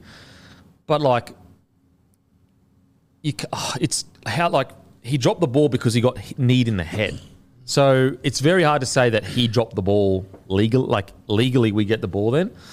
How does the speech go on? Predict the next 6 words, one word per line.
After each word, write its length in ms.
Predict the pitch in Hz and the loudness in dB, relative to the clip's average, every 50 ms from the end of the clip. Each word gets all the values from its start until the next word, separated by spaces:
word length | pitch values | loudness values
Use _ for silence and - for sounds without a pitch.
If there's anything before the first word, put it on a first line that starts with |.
| - - - - - - - _ | -20 -20 -20 -20 -20 -20 -20 _
So 380 | - - - 147 139 135 135 127 | -6 -2 0 2 4 2 2 2
I 100 | - 135 | 0 -2
just, 240 | 143 151 139 - - - - _ _ _ _ _ - | -2 -4 -6 -8 -8 -12 -18 _ _ _ _ _ -6
for 60 | 127 | -2
me 160 | 135 170 185 | 0 0 0
personally 600 | - - 120 123 143 - - 120 101 95 90 92 | 0 2 2 2 2 2 0 -2 -4 -4 -4 -8